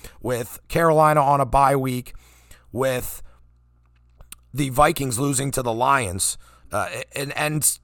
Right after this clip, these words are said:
basically the forty-niners losing as well. They hopped right up the, the, the ladder of the getting to the N F L playoff situation.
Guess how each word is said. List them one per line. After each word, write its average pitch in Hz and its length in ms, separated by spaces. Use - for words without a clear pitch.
basically 175 640
the 151 100
forty-niners 165 720
losing 139 340
as 120 140
well. 151 400
They 143 180
hopped 151 340
right 147 400
up 147 380
the, 131 260
the, 120 440
the 117 240
ladder 139 540
of 131 360
the 123 260
getting 160 380
to 175 440
the 135 220
N 147 120
F 143 160
L 139 160
playoff 156 500
situation. 202 720